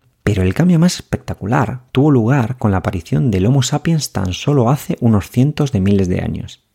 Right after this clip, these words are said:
¿Qué hace de nuestra especie radicalmente diferente? El lenguaje. Por supuesto, otros animales son capaces de comunicarse. Incluso en el laboratorio los chimpancés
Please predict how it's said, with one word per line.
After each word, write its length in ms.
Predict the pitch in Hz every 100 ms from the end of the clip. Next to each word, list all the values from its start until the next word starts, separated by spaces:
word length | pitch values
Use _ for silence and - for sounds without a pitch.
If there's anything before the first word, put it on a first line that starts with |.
| _ _ _ _ _ _ _ - - -
¿Qué 200 | - -
hace 240 | 165 - -
de 80 | 98
nuestra 260 | 98 98
especie 500 | 92 - 156 - - -
radicalmente 880 | - 98 92 - 117 98 101 98 90
diferente? 640 | 90 113 131 165 123 85 - _ _ _ _ _ _
El 240 | - 101 87
lenguaje. 580 | 87 87 90 - - _ _ _ _ _ _ _ _ _ -
Por 120 | 127
supuesto, 400 | 135 208 - -
otros 220 | 131 139
animales 420 | 117 101 117 131
son 140 | - 107
capaces 380 | 101 113 110 92
de 100 | 95
comunicarse. 840 | 95 95 95 185 - - - 127 _ -
Incluso 420 | 107 - 143 147
en 60 | 117
el 40 |
laboratorio 460 | 98 92 90 123 117
los 100 | -
chimpancés 920 | 101 92 85 85 - 131 131 123